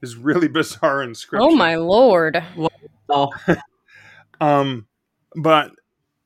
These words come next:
Speaker 1: going with that story, because they didn't know this thing about this vampire, was, um, uh, one of the wardens had moved into the governor's mansion,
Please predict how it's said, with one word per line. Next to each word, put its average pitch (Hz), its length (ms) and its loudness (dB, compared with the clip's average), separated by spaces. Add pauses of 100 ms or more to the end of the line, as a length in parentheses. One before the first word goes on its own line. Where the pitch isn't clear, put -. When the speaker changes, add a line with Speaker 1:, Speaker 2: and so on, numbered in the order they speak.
(120)
Speaker 1:
going 233 320 -2
with 160 140 -2
that 113 220 -2
story, 107 480 -10
because 135 280 -8
they 156 120 0
didn't 180 320 -4
know 165 340 0
this 110 300 -12
thing 123 280 -6
about 110 220 -10
this 110 140 -14
vampire, 123 760 -12 (420)
was, 131 500 -4 (100)
um, 120 500 -12 (600)
uh, 127 180 -8
one 147 240 -2
of 196 40 -2
the 180 60 0
wardens 156 340 0
had 131 100 -6
moved 127 240 -8
into 123 200 -8
the 113 80 -8
governor's 117 380 -6
mansion, 113 540 -14